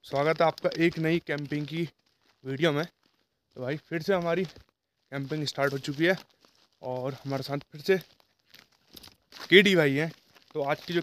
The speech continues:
कैंपिंग है, वो डीओ कैंपिंग है। तो दोस्तों, शाम के बज चुके हैं छः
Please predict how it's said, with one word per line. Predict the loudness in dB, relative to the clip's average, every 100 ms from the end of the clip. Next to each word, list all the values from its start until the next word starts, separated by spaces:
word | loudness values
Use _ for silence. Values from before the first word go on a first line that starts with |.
| -2
कैंपिंग | -4 -4 -4
है, | -4
वो |
डीओ | -4 -2 0
कैंपिंग | 0 -2 -4
है। | -6 -10 -18 _ _
तो | 0
दोस्तों, | 0 0 -4
शाम | -2 0 0
के |
बज | -2 -4
चुके | -6 -6
हैं | -6 -2
छः | 4 4